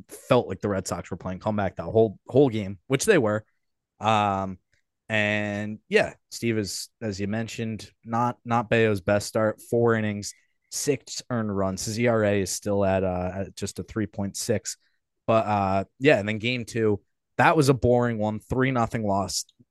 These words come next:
That, that just had the making of a game you never felt like the Red Sox were, you know, it was only three to nothing, and you're playing the Oakland Athletics.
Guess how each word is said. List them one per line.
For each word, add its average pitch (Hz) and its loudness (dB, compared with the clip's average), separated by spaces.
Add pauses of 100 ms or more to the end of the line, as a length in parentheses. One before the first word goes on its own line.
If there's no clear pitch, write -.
(100)
That, 143 2
that 170 2
just 165 -6
had 143 2
the 117 0
making 113 -2
of 104 -4
a 107 0
game 104 -2 (320)
you 117 0
never 120 4
felt 101 -2
like 101 -6
the 101 -2
Red 101 2
Sox - -4
were, 95 0 (340)
you 117 -2
know, 107 2
it 127 2
was 147 6
only 165 4
three 143 0
to 135 2
nothing, 127 -2
and 120 -6
you're 107 -4
playing 120 0
the 110 0
Oakland 110 2
Athletics. 104 2